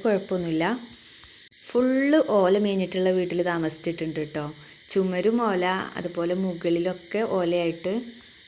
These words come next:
ഞാനൊരു പ്ലസ് വൺ, പ്ലസ് ടുവിലൊക്കെ പഠിക്കുമ്പം അങ്ങനത്തെ വീട്ടിലാണ് ട്ടോ താമസിച്ചിട്ടുണ്ടായിരുന്നത്. പിന്നീട് എൻ്റെ കല്യാണമൊക്കെ ആയപ്പോൾ ഞങ്ങളൊരു വാടക വീട്ടിലേക്ക് താമസം മാറി. അതുപോലെ തൗതൽ വീട്, തൗതൽ എന്ന് പറയുമ്പോൾ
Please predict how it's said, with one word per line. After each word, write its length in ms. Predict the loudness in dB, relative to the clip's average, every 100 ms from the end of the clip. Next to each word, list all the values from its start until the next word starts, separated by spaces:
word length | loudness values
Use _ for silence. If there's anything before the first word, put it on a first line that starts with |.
| -14
ഞാനൊരു 360 | -8 -4 0 2 2
പ്ലസ് 260 | 2 -2 0
വൺ, 120 | 0 0 0
പ്ലസ് 220 | -2 0
ടുവിലൊക്കെ 300 | 0 0 0 -2
പഠിക്കുമ്പം 520 | -2 -4 -6 -4 -4 -4
അങ്ങനത്തെ 340 | -6 -8 -4 -2
വീട്ടിലാണ് 380 | -2 -2 -4 -4
ട്ടോ 100 | -6 -4
താമസിച്ചിട്ടുണ്ടായിരുന്നത്. 1040 | -4 -6 -8 -8 -8 -6 -4 -4 -6 -4 -4 -6 -16 -20 -10 -6
പിന്നീട് 380 | -4 -4 -2 -2
എൻ്റെ 140 | -2 0
കല്യാണമൊക്കെ 520 | 2 2 0 -4 0 0
ആയപ്പോൾ 420 | -2 -4 -2 -2 -4 -6
ഞങ്ങളൊരു 320 | -4 -2 -2 -4
വാടക 220 | -4 -4 -4
വീട്ടിലേക്ക് 460 | -4 -4 -4 -4 -4 -4
താമസം 380 | -4 -6 -8 -6 -4
മാറി. 240 | -4 -4 -4 -8 -20 -20 -20 -20 -16 -6
അതുപോലെ 480 | -4 2 4 4 4 2
തൗതൽ 460 | 4 6 6 6 4 6
വീട്, 160 | 4 4 0
തൗതൽ 280 | 0 0 0
എന്ന് 120 | 0 0
പറയുമ്പോൾ 340 | 0 0 0